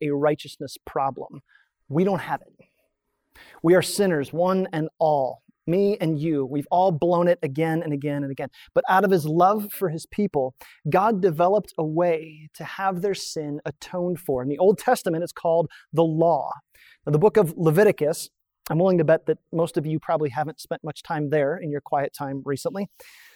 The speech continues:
The book of Leviticus spells a lot of this law out. Leviticus four thirty-five says something like this. It says, "When the offering of a spotless lamb is made on the altar, the priest will make atonement for the sinner, and his sin will be forgiven."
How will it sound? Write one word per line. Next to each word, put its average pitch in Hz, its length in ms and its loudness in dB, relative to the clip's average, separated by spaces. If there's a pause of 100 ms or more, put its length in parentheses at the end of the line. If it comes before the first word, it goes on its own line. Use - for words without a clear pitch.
(180)
The 151 60 0
book 196 180 6
of 185 80 4
Leviticus 170 520 4
spells 185 440 4
a 170 40 2
lot 165 220 4
of 185 100 0
this 160 220 -2
law 143 400 0 (180)
out. 143 440 -2
Leviticus 160 440 0
four 175 400 4
thirty-five 156 720 2
says - 240 -2
something 156 340 -8
like 139 260 -8
this. 151 400 -2 (180)
It - 60 -20 (220)
says, 156 160 2
"When 160 120 4
the 170 80 2
offering 196 420 4
of 165 60 0
a 156 60 -2
spotless 180 600 0
lamb 165 320 0
is 147 140 -2
made 196 400 4
on 170 160 -2
the 165 140 -2
altar, 165 380 -6 (200)
the 156 120 0
priest - 800 -2
will 165 180 0
make 170 200 2
atonement 165 880 0
for 160 140 -4
the 147 100 2
sinner, 196 380 0
and 165 220 -6
his 190 220 0
sin 233 480 -2
will 190 200 -2
be 185 400 -2 (220)
forgiven." 160 800 -4